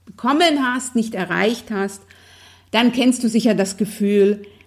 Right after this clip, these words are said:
dass dir immer wieder von den vorrangig männlichen Kollegen, die in Führung sind, also die eine Führungsposition innehaben, beispielsweise auch, ähm,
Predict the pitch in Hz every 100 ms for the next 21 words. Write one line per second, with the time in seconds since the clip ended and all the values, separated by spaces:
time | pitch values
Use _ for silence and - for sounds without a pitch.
0 | - 175 190 196 - - 208 202 214 202
1 | 208 - _ - 240 240 226 190 196 220
2 | 220 196 196 202 214 214 208 208 202 196
3 | - _ _ 240 240 202 190 190 196 185
4 | 262 320 247 233 226 220 190 196 233 220
5 | 196 190 175 170 - 339 403 339 262 -
6 | 247 247 233 196 180 233 - 190 190 240
7 | 226 208 - 190 185 175 - 285 262 208
8 | 214 220 214 - - - - 190 220 247
9 | - - 175 202 214 208 202 - - -
10 | _ 214 214 214 - - 208 190 190 185
11 | 196